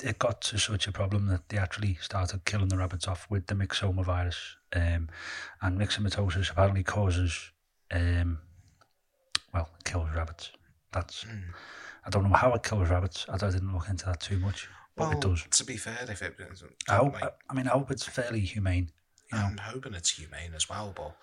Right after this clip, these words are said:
Speaker 2: by the sounds of it, the way they were breeding, it could have been a s-, sterility virus.
Speaker 1: Maybe, maybe.
Speaker 2: That's, maybe it could have been that. I d-, I, I don't
Speaker 1: But no, I,
Speaker 2: know,
Speaker 1: I, I
Speaker 2: to
Speaker 1: think
Speaker 2: be
Speaker 1: f-,
Speaker 2: honest.
Speaker 1: from the brief,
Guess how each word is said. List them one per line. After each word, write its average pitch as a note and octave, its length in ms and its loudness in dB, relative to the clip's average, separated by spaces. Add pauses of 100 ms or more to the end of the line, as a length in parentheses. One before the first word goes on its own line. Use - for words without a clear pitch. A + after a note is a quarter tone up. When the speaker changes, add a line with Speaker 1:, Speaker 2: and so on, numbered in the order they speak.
(560)
Speaker 2:
by F#2+ 120 -6
the F2+ 80 -4
sounds G#2 380 2
of G2+ 80 -8
it, E2+ 100 -10
the - 80 -20
way F2 160 -10
they E2+ 140 -12
were D2+ 140 -16
breeding, F2+ 540 -12 (200)
it E2+ 160 -14 (560)
could - 240 -12
have - 80 -18
been E2+ 140 -4
a E2+ 40 -10
s-, - 500 2 (300)
sterility G2 720 -2
virus. C#3 640 -8 (320)
Speaker 1:
Maybe, C3+ 540 -2 (800)
maybe. G2+ 460 -4 (260)
Speaker 2:
That's, - 300 -10 (340)
maybe F#2+ 240 -10
it F#2 100 -12
could F#2+ 160 -12
have G#2 80 -12
been G#2 180 -10
that. G2 180 -6
I F2 60 -8
d-, E2+ 200 -10
I, - 260 -6
I - 40 -2
don't G2 240 0
Speaker 1:
But C#3 140 2
no, A2 140 4
I, G#2 40 6
Speaker 2:
know, F#2 120 0
Speaker 1:
I, G#2 160 2 (240)
I G2+ 60 0
Speaker 2:
to - 80 4
Speaker 1:
think C3 120 2
Speaker 2:
be G#2 80 -2
Speaker 1:
f-, G2+ 220 -4
Speaker 2:
honest. - 400 0
Speaker 1:
from B2+ 280 -6
the B2+ 80 0
brief, A2+ 640 -4